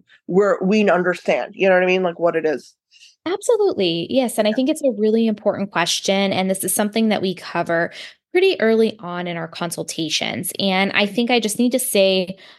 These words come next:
Speaker 2: you know, one name, Linda Evangelista. <laughs> And I would
Speaker 1: Oh,
Speaker 2: say
Speaker 1: yeah.
Speaker 2: that a lot of people will immediately be, like, relating that to cool sculpting. They're gonna be like, "Oh, isn't she the one who did the thing and had the results?" And,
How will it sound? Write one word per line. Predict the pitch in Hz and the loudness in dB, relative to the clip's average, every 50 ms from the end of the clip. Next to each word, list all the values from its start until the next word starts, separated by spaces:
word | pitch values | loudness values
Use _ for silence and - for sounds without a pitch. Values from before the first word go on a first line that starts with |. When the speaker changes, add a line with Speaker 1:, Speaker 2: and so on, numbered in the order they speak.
| _ _ _ | _ _ _
Speaker 2:
you | - 196 | -4 -2
know, | 185 180 175 - - | -2 -2 -2 -4 -6
one | 185 180 185 180 180 170 | -4 -2 -2 -2 -2 -4
name, | 156 - - - 175 170 - _ _ - | -8 -8 -8 -10 -14 -18 -20 _ _ -8
Linda | 175 175 180 175 180 185 | -6 -6 -2 0 -2 -2
Evangelista. | 180 180 175 170 170 170 170 170 165 165 - - - - - - - - - | 0 -2 -6 -6 -8 -8 -8 -6 -6 -6 -8 -6 -4 -4 -4 -4 -6 -6 -2
<laughs> | - | 0
And | 247 240 254 233 226 214 | 2 2 2 2 2 2
I | 208 214 | 2 2
would | 208 220 208 | 2 0 -2
Speaker 1:
Oh, | - 180 180 | -2 -2 0
Speaker 2:
say | 208 190 190 202 | 0 2 2 0
Speaker 1:
yeah. | 156 185 170 147 175 | 0 -2 -4 -4 -6
Speaker 2:
that | - _ _ _ - _ _ 302 254 _ _ - | -12 _ _ _ -20 _ _ -20 -20 _ _ -2
a | 247 254 | 0 2
lot | 233 240 208 233 233 233 | 2 4 4 4 2 2
of | 233 226 233 | 0 -2 -4
people | - 226 208 208 208 - 220 226 233 233 247 240 240 - - _ - | -6 -6 -6 -6 -4 -2 0 2 2 2 0 -2 -4 -12 -16 _ 0
will | 208 214 208 | 2 2 2
immediately | 208 208 214 214 208 220 220 - 202 208 | 2 2 0 2 2 0 0 0 0 -2
be, | 202 202 202 | -2 -2 -2
like, | 202 208 220 220 - _ _ _ _ _ _ _ _ _ _ _ _ - | 0 -2 -2 -4 -8 _ _ _ _ _ _ _ _ _ _ _ _ -14
relating | 190 196 208 208 202 196 202 202 196 196 196 190 180 | -8 -4 -2 -2 0 0 -2 -2 0 -2 -2 -2 -4
that | 175 160 151 - | -6 -6 -6 -10
to | - - | -12 -14
cool | - - - - | -12 -12 -12 -12
sculpting. | - - - - - - - - 78 - 190 | -12 -10 -10 -10 -10 -6 -4 -4 -4 -2 -2
They're | 196 190 | -2 -2
gonna | 190 190 | -2 -2
be | 190 202 | -2 -4
like, | 226 226 370 | -2 -2 0
"Oh, | 466 494 440 | 2 2 2
isn't | 392 392 392 403 381 | 2 2 0 -4 -2
she | - 392 403 | 0 0 2
the | 403 381 | 2 2
one | 349 349 330 320 311 | 2 2 2 2 2
who | 294 302 | 0 0
did | 269 302 294 262 | 0 -2 -2 -2
the | 285 277 | -4 -6
thing | - - 277 269 269 254 254 247 240 233 | 0 2 2 4 4 4 4 4 4 2
and | 233 240 | 2 2
had | 254 247 240 254 | 0 0 0 0
the | 240 | 0
results?" | 247 254 240 247 226 220 220 220 220 220 214 220 - | 0 0 2 2 2 4 4 4 4 2 0 -2 -2
And, | 214 202 202 | -2 -2 -2